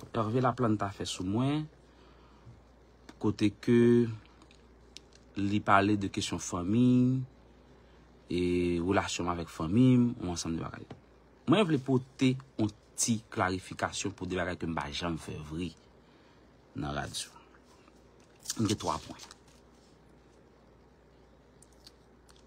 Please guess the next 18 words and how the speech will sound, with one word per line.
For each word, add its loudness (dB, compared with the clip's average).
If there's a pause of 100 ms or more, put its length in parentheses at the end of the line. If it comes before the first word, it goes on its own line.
(340)
Fanmi, 4 (1500)
istwa 0
fanmi, 4 (1800)
rezon 4
m 2
te 0
fè -2
trip -6
la, 0 (640)
e 0
ki -2
leson 2
nou 0
ka -4
tire -8
sou -10
sa. -12
Wè, -4